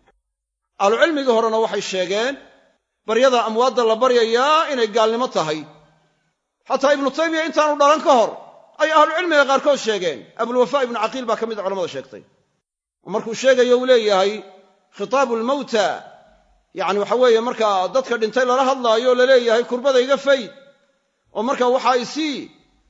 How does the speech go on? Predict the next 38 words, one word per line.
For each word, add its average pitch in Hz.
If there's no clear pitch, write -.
la 240
leeyahay, 233
wuxuu 170
odhanayaa, 240
"Wahum 240
cindii 240
kuffaarun 240
bi 214
hadhihi 226
al-awdaa'." 190
Abulwafaa 226
Ibnu 262
Caqiilna 254
wuxuu 247
dhintay 214
shan 254
boqol 226
iyo 214
saddex 214
iyo 202
tobankii. 170
Shan 202
boqol 202
iyo 214
saddex 214
iyo 202
tobankii 247
ayuu 175
dhintay. -
Ghazaali 170
bay 196
isku 170
waqti 151
ahaayeen. 85
Ibnu 277
Jawzi 330
baa 311
Talbiisu 320